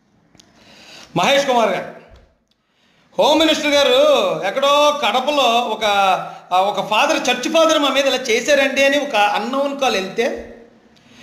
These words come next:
ఒక ఆర్సీఎం church ఫాదర్ని పెద్ద బెటాలియన్ని పంపించి arrest చేయించేశారు మా హోంమంత్రి గారు.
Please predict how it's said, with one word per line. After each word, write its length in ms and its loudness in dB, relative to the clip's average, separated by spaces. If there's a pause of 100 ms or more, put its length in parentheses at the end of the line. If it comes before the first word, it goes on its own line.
(260)
ఒక 160 2
ఆర్సీఎం 580 2
church 420 -8
ఫాదర్ని 540 0 (420)
పెద్ద 260 -4
బెటాలియన్ని 580 0
పంపించి 320 -2
arrest 200 -2
చేయించేశారు 420 -4
మా 80 -4
హోంమంత్రి 460 -6
గారు. 160 -10